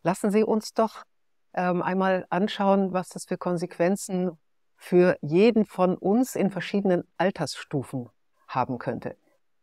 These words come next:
Ist es so, dass ein zwanzig bis vierzigjähriger beispielsweise schon gut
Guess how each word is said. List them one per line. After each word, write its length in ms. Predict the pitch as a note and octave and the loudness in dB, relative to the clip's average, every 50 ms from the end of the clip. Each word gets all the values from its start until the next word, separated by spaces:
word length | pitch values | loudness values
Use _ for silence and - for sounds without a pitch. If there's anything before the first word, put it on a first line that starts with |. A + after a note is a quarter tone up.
| _ _ _ | _ _ _
Ist 180 | - A#3 - - | 0 0 2 2
es 160 | C#4+ - - | 0 0 4
so, 240 | - A#3 B3+ C#4+ C#4 | 6 6 6 6 6
dass 200 | - G#3 G3 - | 4 2 0 0
ein 220 | - - E3+ F3 E3+ | 0 0 0 0 0
zwanzig 440 | - - G3 B3 C#4+ - C#4+ - - | 0 2 2 2 2 0 -2 -6 -6
bis 180 | - G#3+ - | -8 -10 2
vierzigjähriger 800 | - C4+ D4 - - A3 - E3+ E3 D#3 D3+ D#3 F3+ F#3+ B3 C#4+ - _ | 4 4 4 4 0 -2 0 0 0 0 0 0 -2 -2 -4 -4 -8 _
beispielsweise 840 | - - A3+ - - - A#3+ G#3+ - - A3 - G#3+ A3+ - - - - _ _ _ _ | -6 -6 -6 -6 -6 -8 -8 -10 -6 -6 -4 -2 -2 -2 -2 -6 -8 -8 _ _ _ _
schon 380 | - - - A#3 B3 B3+ C4 A3 | -14 0 4 6 6 6 6 4
gut 420 | - G#3 A#3+ C#4+ C#4 - - - | 4 4 2 2 0 -2 -10 -20